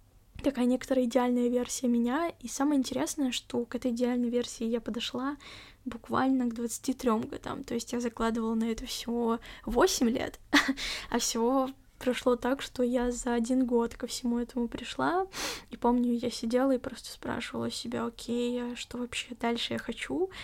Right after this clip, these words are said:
Какие у меня дальше идеи, мечты? И вообще, о чём мне мечтать дальше, если уже сейчас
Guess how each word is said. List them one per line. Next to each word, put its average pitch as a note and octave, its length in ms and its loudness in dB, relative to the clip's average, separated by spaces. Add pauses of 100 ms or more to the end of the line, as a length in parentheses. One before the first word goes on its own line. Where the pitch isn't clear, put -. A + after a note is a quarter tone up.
(300)
Какие B3+ 300 0
у B3 40 4
меня A#3 260 4
дальше A#3+ 600 0
идеи, B3 480 4
мечты? A#3+ 440 0
И C4 260 4
вообще, B3 320 0
о A#3+ 80 2
чём C#4 260 0
мне C4+ 140 4
мечтать A#3 500 0
дальше, C4+ 460 0
если B3 340 -4
уже A#3+ 300 0
сейчас - 600 -6